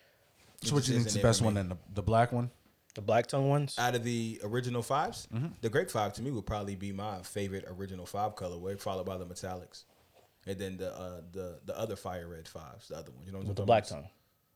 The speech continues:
Speaker 2: Yeah, with the black tongue.
Speaker 3: Yeah.
Speaker 2: Yeah. So
Speaker 1: Everything's been on hold.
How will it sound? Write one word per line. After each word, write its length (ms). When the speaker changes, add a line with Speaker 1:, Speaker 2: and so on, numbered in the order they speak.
Speaker 2:
Yeah, 200
with 100
the 60
black 200
tongue. 220
Speaker 3:
Yeah. 280
Speaker 2:
Yeah. 60
So 340
Speaker 1:
Everything's 400
been 180
on 180
hold. 480